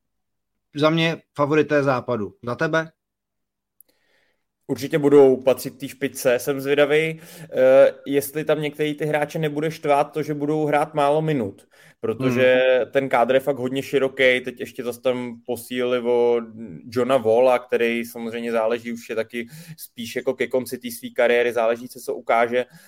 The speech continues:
Speaker 2: ale je tam prostě Reggie Jackson, eh, Norman Powell,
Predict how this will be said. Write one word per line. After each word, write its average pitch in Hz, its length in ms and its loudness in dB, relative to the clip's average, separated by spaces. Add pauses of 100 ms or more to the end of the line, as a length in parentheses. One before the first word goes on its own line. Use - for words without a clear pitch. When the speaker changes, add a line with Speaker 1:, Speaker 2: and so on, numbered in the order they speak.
(400)
Speaker 2:
ale 123 280 4
je 113 260 4
tam 123 180 -4
prostě 117 280 -6
Reggie 123 340 -6
Jackson, 123 560 -2
eh, 104 1200 -2 (320)
Norman 127 520 0
Powell, 131 580 2